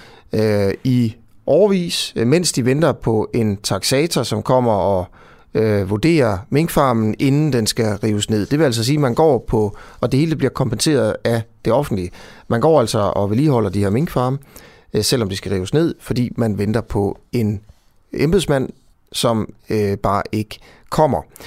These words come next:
De danske minkfarme, de skal jo nemlig være i tip-top stand, når en taksationskommission på et eller andet tidspunkt kommer ud for at vurdere dem. Og selvom, øh, de her minkfarme skal rives ned,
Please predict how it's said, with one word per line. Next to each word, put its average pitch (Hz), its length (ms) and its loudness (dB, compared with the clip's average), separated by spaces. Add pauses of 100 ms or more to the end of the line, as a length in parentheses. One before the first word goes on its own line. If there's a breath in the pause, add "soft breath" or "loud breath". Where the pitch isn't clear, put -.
(240 loud breath)
De 147 60 -4
danske 160 300 2
minkfarme, 151 460 2
de 135 100 0
skal 160 200 2
jo 156 60 4
nemlig 151 240 4
være 123 120 4
i 110 40 0
tip-top 156 420 0
stand, 156 320 0
når 131 260 2
en 110 100 2
taksationskommission 123 1080 0
på 113 100 -2
et 147 160 2
eller 139 140 4
andet 127 180 0
tidspunkt 139 420 -2
kommer 120 220 2
ud 127 200 2
for 117 180 2
at 113 60 2
vurdere 135 280 2
dem. 101 120 -4 (400 loud breath)
Og - 100 0
selvom, 143 400 4
øh, 107 340 2 (180)
de 139 80 2
her 131 140 4
minkfarme 123 440 0
skal 107 240 -2 (360 loud breath)
rives 107 220 0
ned, 190 240 4